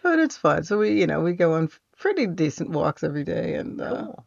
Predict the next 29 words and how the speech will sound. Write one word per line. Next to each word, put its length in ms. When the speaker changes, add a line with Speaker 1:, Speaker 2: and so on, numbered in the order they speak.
Speaker 1:
just 200
hang 220
out. 240
And 180
he's 200
pretty 180
much 320
friends 340
with 160
my 140
cat 360
now, 440
you 80
know. 460
Speaker 2:
<laughs> 80
Speaker 1:
They're, 240
they're 200
a 60
little, 320
they 160
have 200
a 60
little 240
bit 140
of 60
a 60
truce. 300
He's 180
more, 360